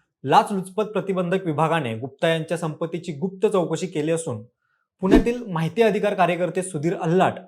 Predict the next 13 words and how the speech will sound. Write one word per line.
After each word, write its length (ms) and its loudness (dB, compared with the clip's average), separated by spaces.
यांनी 180 2
केलेल्या 420 0
तक्रारीवरून 600 2
ही 80 -6
चौकशी 540 0
सुरू 180 -2
करण्यात 320 -2
आली 120 0
होती, 260 -8
असं 180 -6
सांगण्यात 360 0
येतंय. 200 -10
दरम्यान, 300 2